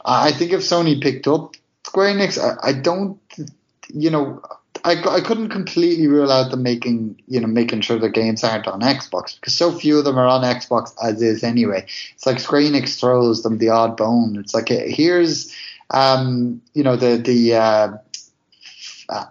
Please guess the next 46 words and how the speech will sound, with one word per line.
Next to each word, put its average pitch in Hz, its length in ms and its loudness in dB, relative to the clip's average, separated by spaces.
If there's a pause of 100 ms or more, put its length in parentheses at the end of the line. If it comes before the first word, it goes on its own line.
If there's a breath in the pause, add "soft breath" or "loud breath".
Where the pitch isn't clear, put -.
(280)
Final 131 280 0
Fantasy 120 500 0
Seven 117 580 -2
Crisis 123 480 0
Core 123 320 2
remake." 135 580 0
They, 110 140 2
they 113 160 -4
got 117 300 -2
that, 131 300 2 (680 loud breath)
um, 110 640 0
the, 82 300 -6
you 120 140 0
know, 117 100 2
but 123 220 -2
the, 139 120 2
the, 131 280 -2 (320)
but 139 140 -2
they're, 135 120 2 (400)
you 139 80 0
know, 120 140 2
so 131 220 2
far 127 220 2
still 135 200 2
haven't 123 180 0
gotten 120 240 -2
Final 123 220 2
Fantasy 120 320 0
Seven 113 320 -2
remake. 139 720 2 (340 loud breath)
They 113 100 2
didn't 120 240 2
get 120 180 4
even 120 240 2
the, 113 280 2
the, 113 160 -4 (100)
the 113 120 -4
Final 120 180 2
Fantasy 117 300 0
Pixel 131 440 0
remaster. 127 580 2
So 127 120 0
they 131 120 0
get, 151 260 -2
they're 147 240 0
ve-, 143 380 -2